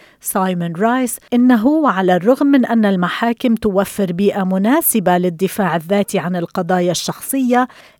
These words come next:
إلا أن الثقافة والمعرفة القانونية ضرورية جدا، كما أن إعداد وثائق المحكمة بشكل صحيح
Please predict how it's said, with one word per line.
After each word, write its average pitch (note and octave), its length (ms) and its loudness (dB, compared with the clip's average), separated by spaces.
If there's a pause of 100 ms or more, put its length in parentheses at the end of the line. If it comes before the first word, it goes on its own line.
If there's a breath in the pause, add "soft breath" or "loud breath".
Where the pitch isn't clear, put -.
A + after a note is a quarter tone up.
إلا G#3+ 200 2
أن A3 140 2
الثقافة A3 600 -2
والمعرفة G#3 580 0
القانونية G#3 800 2
ضرورية G3 640 2
جدا، A#3+ 460 2 (220 loud breath)
كما A3 200 2
أن G#3+ 240 2
إعداد G3+ 580 0
وثائق G3 540 0
المحكمة G#3+ 580 2
بشكل G#3+ 520 0
صحيح G#3+ 600 -2